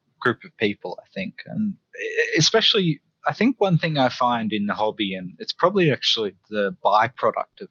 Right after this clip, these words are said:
being involved in R C model flying that I enjoy the most, is just the diversity of people, um, we get in this hobby. We get a lot of engineers. We get a lot of, um, people maybe from a business background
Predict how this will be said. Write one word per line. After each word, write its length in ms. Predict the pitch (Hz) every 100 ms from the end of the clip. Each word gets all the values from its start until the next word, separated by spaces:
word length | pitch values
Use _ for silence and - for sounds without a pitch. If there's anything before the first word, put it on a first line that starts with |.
| -
being 240 | 104 98
involved 420 | 95 87 92 - 98
in 80 |
R 120 | 95 -
C 180 | - 92
model 320 | 95 95 -
flying 280 | 104 92 101
that 140 | 98 95
I 100 | 98
enjoy 360 | 95 107 104
the 80 | 92
most, 500 | 92 92 - - - _ - - - _
is 180 | 123 110
just 380 | - 135 - - _
the 80 | 120
diversity 840 | 110 110 98 104 107 - 117 104 87
of 100 | -
people, 520 | 98 - 98 95 - _ _ _ _ 104
um, 340 | 101 95 98
we 140 | 104 90
get 160 | 110
in 140 | 101 92
this 140 | -
hobby. 280 | 95 90 78
We 80 | 107
get 140 | 113 101
a 40 |
lot 260 | 98 101 107
of 120 | 104
engineers. 720 | 101 98 95 95 120 - - _ _ - - 113
We 120 | 104
get 160 | 107 98
a 60 |
lot 260 | 98 110 110
of, 240 | 101 90 95
um, 400 | 95 95 95 - _ _ _ -
people 280 | 120 110 101
maybe 300 | 98 98 98
from 220 | - 95
a 80 | 85
business 400 | 104 - 110 -
background 600 | 101 - - 98 92